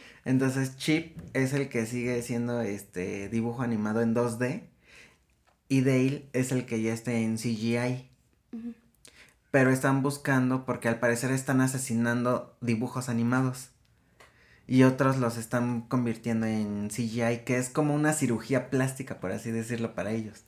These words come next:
Speaker 2: Ujú.
Speaker 1: Lo cual me llamó mucho la atención porque incluso sale el Sonic, pero el primer Sonic, el que rechazaron y tuvieron que volver a hacerlo para la película de,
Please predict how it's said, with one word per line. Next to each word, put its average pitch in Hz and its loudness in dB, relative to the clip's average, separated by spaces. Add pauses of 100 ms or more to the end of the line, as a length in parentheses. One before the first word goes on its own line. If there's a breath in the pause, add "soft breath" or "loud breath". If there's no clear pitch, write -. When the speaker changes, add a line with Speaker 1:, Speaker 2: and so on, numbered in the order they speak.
Speaker 2:
Ujú. 262 -4 (760 loud breath)
Speaker 1:
Lo 165 6
cual 190 6
me 214 6
llamó 180 6
mucho 180 4
la 185 0
atención 143 0
porque 151 0
incluso 147 2
sale 147 0
el 113 -2
Sonic, 156 0 (140)
pero 120 6
el 117 4
primer 127 2
Sonic, - 0 (300)
el 117 -2
que 110 0
rechazaron 120 0
y 135 0
tuvieron 123 -2
que 123 -4
volver 120 0
a 117 0
hacerlo 123 -2
para 101 -2
la 95 -4
película 107 -4
de, 90 -8